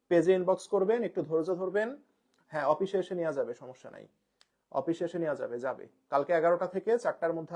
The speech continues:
আসলে হবে অফিসে। হ্যাঁ, তো যেটা বলছিলাম সেটা হচ্ছে আপনারা ওই যে, আহ,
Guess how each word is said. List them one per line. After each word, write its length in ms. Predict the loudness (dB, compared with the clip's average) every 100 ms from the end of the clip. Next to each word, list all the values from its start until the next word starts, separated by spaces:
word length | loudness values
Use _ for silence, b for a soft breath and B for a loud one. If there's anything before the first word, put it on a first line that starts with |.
| -6
আসলে 160 | -6 -8
হবে 140 | -8 -10
অফিসে। 260 | -12 -18 -14
হ্যাঁ, 140 | -14 -14 _ _ _ _ _ _
তো 60 | 8 8 8
যেটা 180 | 4 6
বলছিলাম 360 | 4 2 -2 -2 -4
সেটা 160 | -8 -6
হচ্ছে 240 | -6 -4 0 0
আপনারা 320 | 0 2 4 4 2 _ _ _ _ _ _ _ _ _ _ _ _ _ _ _ _ _ _ 2
ওই 60 | 4
যে, 80 | 2
আহ, 500 | -2 _ _ _ -14